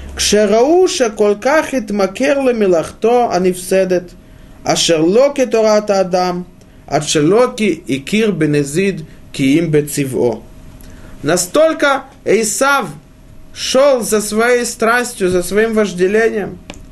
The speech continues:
что не разознал и не увидел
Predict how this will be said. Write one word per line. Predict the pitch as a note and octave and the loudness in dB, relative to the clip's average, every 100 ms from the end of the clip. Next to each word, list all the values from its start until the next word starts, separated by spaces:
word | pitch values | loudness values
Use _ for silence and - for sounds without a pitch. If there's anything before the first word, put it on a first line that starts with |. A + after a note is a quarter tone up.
| - - - | -20 -20 -16
что | - G#3 | -2 0
не | A3 C4+ F4 | 2 2 2
разознал | E4+ D#4+ C4+ C4 A3 B3 C4 C4 | 2 2 0 -2 -2 0 0 2
и | B3 | 0
не | A#3+ | -2
увидел | B3 A3+ A3+ C#4 C4+ A#3 D#3+ B2+ | -2 -2 0 0 0 0 0 -4